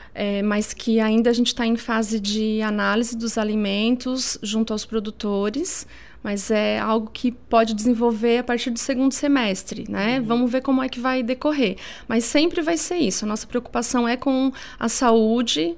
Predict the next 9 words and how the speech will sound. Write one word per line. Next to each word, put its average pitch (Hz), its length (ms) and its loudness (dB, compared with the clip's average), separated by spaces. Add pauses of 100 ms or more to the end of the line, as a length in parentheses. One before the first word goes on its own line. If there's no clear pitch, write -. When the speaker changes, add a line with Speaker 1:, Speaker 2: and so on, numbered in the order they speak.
Speaker 1:
das 208 260 -2
famílias 226 540 0
que - 80 -4
recebem 214 480 -2
o 220 40 0
nosso 214 280 -2
alimento. 220 680 0 (460)
Então, 233 680 2 (420)
é, 214 600 2